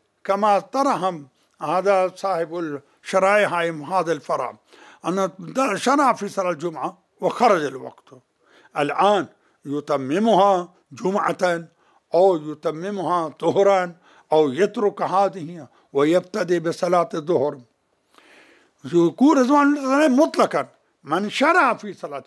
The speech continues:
الجمعة وخرج الوقت عليه أن يتممها جمعة ولا يتحول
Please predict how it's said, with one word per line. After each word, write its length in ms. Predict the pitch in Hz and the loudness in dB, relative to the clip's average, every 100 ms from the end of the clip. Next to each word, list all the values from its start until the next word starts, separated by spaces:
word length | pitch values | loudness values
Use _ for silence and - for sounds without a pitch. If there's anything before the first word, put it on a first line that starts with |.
| - | -18
الجمعة 380 | 123 - - _ _ _ 156 | -20 -20 -20 _ _ _ 2
وخرج 600 | 185 185 233 320 339 320 | 2 4 4 6 6 4
الوقت 600 | 294 269 277 - 214 - | 4 4 2 -2 -10 -2
عليه 380 | 233 320 320 226 | 0 2 2 2
أن 180 | 247 | 2
يتممها 800 | 226 240 240 302 302 233 320 285 - _ _ 156 | 2 0 0 0 2 2 2 0 -6 _ _ -8
جمعة 320 | 139 113 - - 131 _ _ _ - | -8 -10 -18 -20 -20 _ _ _ 0
ولا 340 | 139 180 226 | 2 4 4
يتحول 800 | 208 190 - 208 220 285 247 202 | 2 -4 -2 0 2 2 0 -6